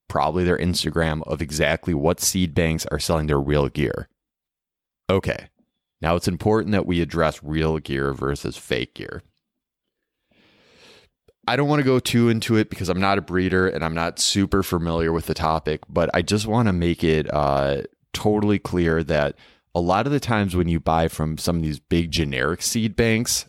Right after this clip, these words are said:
um, I won't have any links in there, but I will have a link to a video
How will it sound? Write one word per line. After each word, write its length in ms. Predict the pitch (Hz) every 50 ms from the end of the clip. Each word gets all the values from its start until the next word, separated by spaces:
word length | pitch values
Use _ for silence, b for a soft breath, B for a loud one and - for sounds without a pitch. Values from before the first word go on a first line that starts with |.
| _ -
um, 480 | - 80 78 73 69 69 69 71 69 _ _ - -
I 100 | 73 78
won't 360 | 69 71 71 73 92 - -
have 220 | 101 110 107 104
any 160 | 120 117 117
links 340 | 113 113 113 113 113 - -
in 100 | 113 104
there, 240 | 107 107 104 101 98
but 140 | 82 - 80
I 80 | 80
will 200 | 90 95 110 120
have 120 | 131 143 110
a 40 | 98
link 260 | 82 78 80 82 -
to 140 | - - 76
a 40 | 73
video 540 | 64 78 73 67 73 78 78 78 80 80